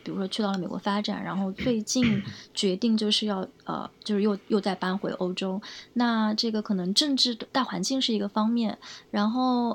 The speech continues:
Speaker 1: 呃，医疗和教育其实是他们提的最多的两点，就是说觉得可能，呃，在这方，这两方面上，在欧洲可能感受到的保障会更多。然后这些朋友他们其实在美国也是，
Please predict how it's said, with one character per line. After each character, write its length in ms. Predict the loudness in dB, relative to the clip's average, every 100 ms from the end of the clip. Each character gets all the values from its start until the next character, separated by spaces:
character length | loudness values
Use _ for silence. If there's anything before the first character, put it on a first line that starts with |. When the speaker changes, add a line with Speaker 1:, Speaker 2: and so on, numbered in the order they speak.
| 2
Speaker 1:
呃， 480 | 2 4 2 0 -4 0
医 200 | 2 4
疗 300 | 4 2 0
和 180 | -2
教 300 | 0 2 2
育 120 | 2 2
其 220 | 2 2
实 60 |
是 100 | 2
他 140 | 2 2
们 120 | 2
提 140 | 2
的 160 | 0 0
最 180 | -2 -2
多 220 | 0 0
的 100 | -2
两 220 | -4 -6
点， 240 | -4 -4 -2
就 200 | -2 -2
是 40 |
说 220 | 0 -2
觉 140 | -2 -2
得 100 | -4
可 140 | -2
能， 200 | -2 -4 -8 -12 -18 -8 -4
呃， 200 | -2 -2
在 180 | -2 0
这 180 | 0
方， 240 | 0 -2 0
这 100 | 0
两 220 | 2 0 0
方 160 | 2
面 240 | 2 4 4
上， 360 | 4 2 -2 -2
在 120 | 0
欧 140 | 0
洲 140 | 0 -2
可 160 | 0
能 120 | 0 0
感 160 | 0
受 120 | 0 0
到 140 | 0
的 80 | 0
保 240 | -2 -4
障 320 | 0 0 2 -2
会 320 | 0 0 0
更 240 | 2 2 4
多。 280 | 2 0 -4 -12 -12 0
然 120 | 2
后 60 | 4
这 160 | 2
些 120 | 2
朋 220 | 0 2 2
友 80 |
他 140 | 2 0
们 160 | 0
其 200 | 0 0
实 460 | 2 2 0 0 -2 -4 -20 -8
在 160 | 0 4
美 200 | 4 2
国 200 | 2 2
也 220 | 4 2
是， 800 | 0 -2 0 2 2 0 -2